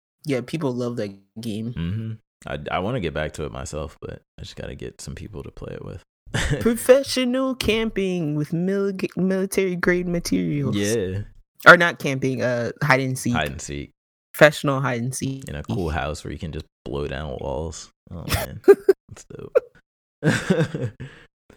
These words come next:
Speaker 2: And then, uh, some other, uh, news that I actually wasn't ex-, expecting. So the Fresh Prince of Bel-Air, the, the popular, uh, sitcom from back in the day, one of my favorite shows of all time,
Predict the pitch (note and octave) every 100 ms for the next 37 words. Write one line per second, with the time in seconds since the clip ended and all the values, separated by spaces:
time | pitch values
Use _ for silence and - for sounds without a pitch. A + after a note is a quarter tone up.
0 | - G#2+ G2+ G2 F#2+ D#2+ E2+ F2 F2 F2
1 | C#2 - - F#2 F#2+ D3+ A2 E2 C#2+ -
2 | D2+ D#2 C2+ F2+ E2+ E2 D2 C2 F2+ F#2
3 | - C#2 B1+ D#2+ D2 D2+ - - D2+ -
4 | C2+ - C#2+ D2 - - - - F2 D#2+
5 | D#2+ C2 D#2 A2+ A#2 - B2 G#2 G2 F#2
6 | F2 G2 D#2 C#2 C2 - C2+ C2+ E2 D#2
7 | D2+ D2+ C#2 C#2+ D#2+ - E2+ - C#2 -
8 | - C#2+ - - C#2 C#2+ G2 G#2+ F#2 F#2+
9 | D#2+ C#2 - C#2 - - C#2+ C2+ F2+ C#2+
10 | C#2 D#2+